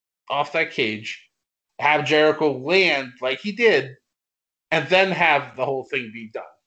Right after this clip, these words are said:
be surrendered. Because for them not to think M J F wasn't gonna throw him off was incredibly naive and stupid.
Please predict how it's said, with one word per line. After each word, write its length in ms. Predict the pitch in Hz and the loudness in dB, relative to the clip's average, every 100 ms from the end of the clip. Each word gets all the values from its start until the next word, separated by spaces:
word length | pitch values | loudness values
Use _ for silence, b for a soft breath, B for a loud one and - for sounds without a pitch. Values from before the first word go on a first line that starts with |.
| _ | _
be 80 | 135 | -12
surrendered. 580 | 131 135 120 104 90 92 | -10 -8 -8 -8 -12 -10
Because 680 | 123 120 123 110 - - _ _ _ _ _ _ _ _ _ _ _ _ - | -6 -2 -2 -2 -12 -16 _ _ _ _ _ _ _ _ _ _ _ _ 0
for 220 | 185 175 | 2 4
them 340 | 180 202 196 | 4 2 2
not 240 | 143 165 - | 2 2 -2
to 80 | 175 | -2
think 200 | 180 165 | 0 0
M 160 | 151 | 0
J 180 | 151 151 | 2 2
F 140 | 147 | 2
wasn't 360 | 113 143 175 170 | 0 -2 -2 -4
gonna 160 | 175 170 | -6 -6
throw 280 | 175 180 | -2 -2
him 200 | 180 190 | -2 -2
off 440 | 180 196 220 - - _ _ _ _ _ _ _ _ _ _ _ _ | 0 0 -2 -8 -20 _ _ _ _ _ _ _ _ _ _ _ _
was 180 | 170 151 | 0 2
incredibly 580 | 151 139 165 165 143 127 | 0 2 2 2 0 -4
naive 520 | 127 135 139 139 131 | -4 -2 0 -2 -6
and 100 | 113 | -10
stupid. 440 | - - 123 113 | -10 -6 -6 -6